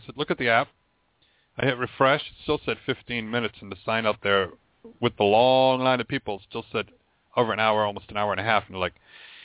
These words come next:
"Yeah, they've been having some issues." I said, "Yeah, well, they need to stop announcing, 'Check out our app, download our app, install the app.'" You know, that's 'cause it ain't working. So, uh, but that's part of, uh, Mercury retrograde, going in, uh, you know, leaving and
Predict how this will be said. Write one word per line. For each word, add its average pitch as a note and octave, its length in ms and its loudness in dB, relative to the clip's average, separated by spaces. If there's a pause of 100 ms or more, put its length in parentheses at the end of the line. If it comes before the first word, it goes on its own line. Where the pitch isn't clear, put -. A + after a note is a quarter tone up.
(180)
"Yeah, C3+ 480 0
they've D3+ 160 0
been D3 80 -2
having C#3+ 340 -2
some B2 140 -14
issues." B2+ 320 -6
I A#2 140 -8
said, B2+ 100 -6
"Yeah, D#3 160 4
well, C3+ 160 2
they B2+ 120 -2
need C3 180 -4
to C#3+ 180 -8
stop C3+ 240 0
announcing, C3 500 -4
'Check - 280 -2
out F3 120 4
our E3 140 4
app, E3 260 2
download D3 380 0
our D3+ 160 2
app, D3+ 240 -2
install B2 400 -2
the D3+ 140 0
app.'" D3+ 240 0 (160)
You A2 60 -18
know, G2+ 80 -20 (440)
that's G#2 160 -6
'cause G#2 180 -8
it A2 60 2
ain't A2 240 2
working. A2 340 0 (1800)
So, F#2+ 340 0
uh, F2+ 420 0
but B2 160 0
that's C3 160 0
part C3+ 260 0
of, A#2+ 180 0 (120)
uh, A2+ 300 -2
Mercury A2 360 -10
retrograde, G#2+ 720 -4
going G#2 280 -6
in, G2+ 420 -6
uh, G2 40 -10
you G2 120 -12
know, G2 120 -8
leaving G#2+ 520 -2
and F#2 220 -18